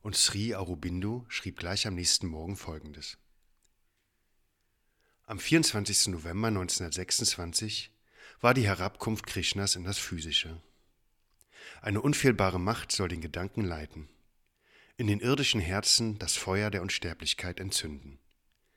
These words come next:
Selbst die Menge soll seine Stimme hören. Wenn er sagt, eine unfehlbare Kraft wird die Gedanken leiten, bezieht er sich auf Swamis transformierende Kraft, die unseren Geist beeinflusst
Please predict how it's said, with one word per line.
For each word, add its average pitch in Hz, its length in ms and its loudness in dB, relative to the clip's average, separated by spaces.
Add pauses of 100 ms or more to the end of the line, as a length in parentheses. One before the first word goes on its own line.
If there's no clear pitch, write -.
(280)
Selbst - 420 4
die 98 40 0
Menge 110 520 2 (140)
soll 92 200 2
seine 82 260 0
Stimme 92 400 2
hören. 78 380 -8 (2250)
Wenn 113 180 4
er 92 100 2
sagt, 101 600 2 (280)
eine 101 200 0
unfehlbare 101 640 2
Kraft - 500 -4
wird 95 120 -4
die 90 80 -4
Gedanken 98 420 0
leiten, 90 540 -4 (640)
bezieht 107 340 0
er 117 100 2
sich 117 260 -2
auf 87 120 -2
Swamis 90 520 0
transformierende 98 760 0
Kraft, - 460 -12 (440)
die 123 100 4
unseren 92 320 -2
Geist 85 360 0
beeinflusst 87 720 -6